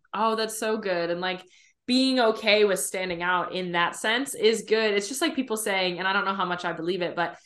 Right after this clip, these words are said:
no press is bad press, where it's like, you're out there and people are still talking to you.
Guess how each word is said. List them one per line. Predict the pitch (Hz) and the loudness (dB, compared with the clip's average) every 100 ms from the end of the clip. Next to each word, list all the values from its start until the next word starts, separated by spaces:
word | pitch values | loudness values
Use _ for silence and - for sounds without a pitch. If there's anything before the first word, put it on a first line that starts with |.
| _ - | _ -6
no | 196 208 214 208 | 2 6 8 8
press | 208 208 190 - | 6 0 -2 -2
is | 170 | -4
bad | 175 170 170 | 0 0 0
press, | - - - | -4 -4 -4
where | 180 | -4
it's | 170 165 | -2 -4
like, | 165 - | -6 0
you're | 208 - | 0 6
out | 220 330 320 | 6 6 4
there | 208 190 | 4 2
and | 190 | 0
people | 254 262 | 0 0
are | |
still | 262 226 | 2 -2
talking | - 240 311 320 247 | 6 6 6 0 -2
to | |
you. | 196 180 175 | -2 0 0